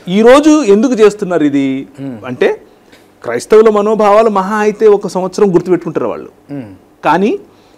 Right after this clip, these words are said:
Speaker 1: ఇలా చేయటం వల్ల రెండు, నేను నిన్న, నిన్న ప్రోగ్రాంలో కూడా చెప్పాను, రెండు అచీవ్ చేయాలన్నది కోశ-, ప్రయత్నం. మొదటిది, ఇన్-,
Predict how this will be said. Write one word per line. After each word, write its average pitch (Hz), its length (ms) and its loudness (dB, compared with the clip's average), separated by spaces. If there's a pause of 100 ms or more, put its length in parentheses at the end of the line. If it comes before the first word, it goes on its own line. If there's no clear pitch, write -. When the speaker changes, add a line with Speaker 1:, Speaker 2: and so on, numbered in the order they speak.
(160)
Speaker 1:
ఇలా 190 160 4
చేయటం 247 420 2
వల్ల 131 520 -2 (180)
రెండు, 202 600 2
నేను 160 180 -2
నిన్న, 160 260 -2
నిన్న 156 240 -4
ప్రోగ్రాంలో 135 520 0
కూడా 131 140 -4
చెప్పాను, 107 380 -8
రెండు 196 340 2
అచీవ్ 170 420 0
చేయాలన్నది 131 480 2
కోశ-, - 460 -2 (260)
ప్రయత్నం. 123 420 0
మొదటిది, 127 540 -2 (720)
ఇన్-, 190 140 -4